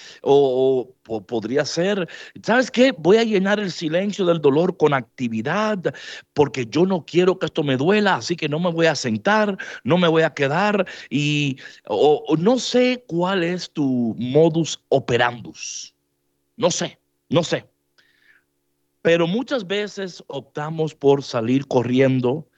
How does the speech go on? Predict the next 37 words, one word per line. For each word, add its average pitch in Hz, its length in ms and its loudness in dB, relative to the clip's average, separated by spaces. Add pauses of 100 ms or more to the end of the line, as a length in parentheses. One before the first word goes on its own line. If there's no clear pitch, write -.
(340)
y 170 120 2
mu-, 190 240 2
y 170 120 0
podría 170 440 2
ser, 175 200 0
¿verdad? 180 180 2
Porque 165 160 -6
ese 180 120 -8
es 269 60 -10
uno 302 160 -6
de 320 60 -4
los 240 160 -2
instintos 220 720 -2
humanos, 175 580 -2
¿no? 202 280 0 (280)
Ese 147 300 2
del 120 480 0 (200)
fight, - 380 -4
freeze 175 540 -4
or 120 100 -2
flee, 147 380 -2
¿no? 165 400 -2
Eh, 107 240 0
pelear, 175 720 0 (320)
paralizarte 175 760 -2
o 135 140 -6
salir 143 240 -2
corriendo. 147 600 -2 (640)
Y 202 100 -2
muchos 302 240 0
de 277 40 0
nosotros 240 460 0
salimos 190 300 0
corriendo, 196 580 -2
no 165 160 -2
paralizamos, 170 1040 0
pocos 214 480 -4